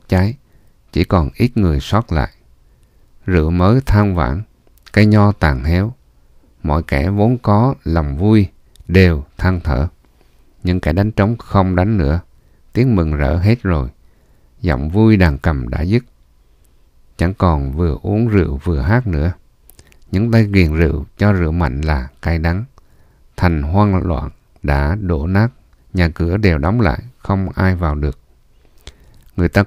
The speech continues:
kêu la trong đường phố vì có rượu, mọi sự vui đều trở nên tăm tối. Sự mừng rỡ trong xứ đi đâu rồi? Trong thành vắng vẻ, cửa thành phá hoại.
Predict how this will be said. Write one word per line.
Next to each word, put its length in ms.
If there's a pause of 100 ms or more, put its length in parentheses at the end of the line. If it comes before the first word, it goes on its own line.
kêu 180
la 240
trong 280
đường 180
phố 360 (320)
vì 140 (120)
có 140
rượu, 280 (600)
mọi 160
sự 280
vui 360 (160)
đều 140
trở 200
nên 280
tăm 280
tối. 260 (840)
Sự 140
mừng 220
rỡ 220
trong 240
xứ 280
đi 160
đâu 220
rồi? 200 (800)
Trong 220
thành 260
vắng 260
vẻ, 300 (280)
cửa 180
thành 300
phá 200
hoại. 360